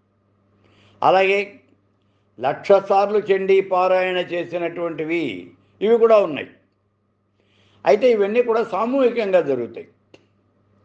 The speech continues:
వెయ్యి సార్లు పారాయణ చేయటం అంటేనే సామాన్యమైన విషయం కాదు అది. ఇదంతా కూడా సామూహికంగా జరిగేది. వంద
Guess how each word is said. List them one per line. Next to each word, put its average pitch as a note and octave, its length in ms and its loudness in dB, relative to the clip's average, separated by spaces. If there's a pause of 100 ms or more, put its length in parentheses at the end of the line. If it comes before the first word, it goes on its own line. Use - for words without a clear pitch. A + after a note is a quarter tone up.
(920)
వెయ్యి D3+ 300 2
సార్లు G3+ 340 0
పారాయణ G3 420 2
చేయటం F#3+ 320 -4
అంటేనే F#3+ 280 -4 (120)
సామాన్యమైన F#3+ 600 -2
విషయం F3 260 -4 (100)
కాదు E3 220 2
అది. F#2 140 -12 (4000)
ఇదంతా F3+ 400 2
కూడా G3 140 4 (120)
సామూహికంగా G3+ 680 0 (100)
జరిగేది. G2+ 400 -4 (1700)
వంద A2+ 220 2